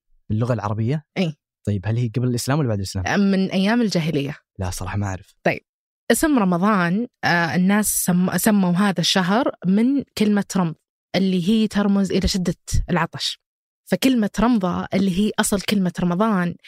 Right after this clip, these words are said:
Speaker 2: يقصدون فيها اشتداد حر الظمأ، إنه مو ب-، مو بس اشتداد حر الشمس. فأنت تكون ضميان مرة في، في هذا الشهر من السنة، يعني.
Speaker 1: عجيب، اشتداد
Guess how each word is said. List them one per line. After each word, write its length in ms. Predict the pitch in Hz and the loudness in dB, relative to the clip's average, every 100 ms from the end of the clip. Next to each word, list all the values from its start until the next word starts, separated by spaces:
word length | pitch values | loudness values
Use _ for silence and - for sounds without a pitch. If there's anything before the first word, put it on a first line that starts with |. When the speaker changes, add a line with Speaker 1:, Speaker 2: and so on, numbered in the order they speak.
| - - | -20 -6
Speaker 2:
يقصدون 500 | 180 - 208 240 262 | -4 -2 0 2 2
فيها 680 | 214 240 220 202 240 285 - | 2 0 0 0 -2 0 0
اشتداد 480 | 202 202 185 226 226 | -2 0 0 0 0
حر 340 | - 214 196 | -2 0 0
الظمأ، 400 | 185 175 202 180 - _ _ - | 0 0 0 0 -4 _ _ -2
إنه 220 | 175 175 | 0 2
مو 160 | 190 208 | 2 0
ب-، 160 | 175 - | -2 -2
مو 220 | 196 175 | -2 0
بس 320 | 190 - - - | -2 -2 -6 -6
اشتداد 400 | - 185 180 170 | -4 -2 0 -2
حر 180 | - 165 | -2 -2
الشمس. 500 | - 165 151 - - _ _ _ _ _ - | -2 -2 -4 -8 -14 _ _ _ _ _ -2
فأنت 680 | 175 170 160 - 214 214 - - | 0 2 0 0 0 0 -6 -14
تكون 380 | - 220 208 196 | -6 -2 0 0
ضميان 520 | 185 190 208 208 190 | 0 0 2 2 2
مرة 380 | 196 214 170 165 - _ _ - | 0 0 -4 -10 -12 _ _ -8
في، 400 | - 175 160 175 | -2 0 0 0
في 160 | 196 | 2
هذا 220 | 180 185 | 2 2
الشهر 380 | 175 - 170 175 | 0 0 0 -2
من 260 | 147 180 185 | -2 0 0
السنة، 380 | - 185 165 165 | -2 -2 -2 -4
يعني. 340 | 151 160 170 _ _ _ - | -4 -6 -8 _ _ _ -6
Speaker 1:
عجيب، 320 | 117 139 120 | -2 0 -2
اشتداد 440 | - 123 139 135 | -4 -2 0 0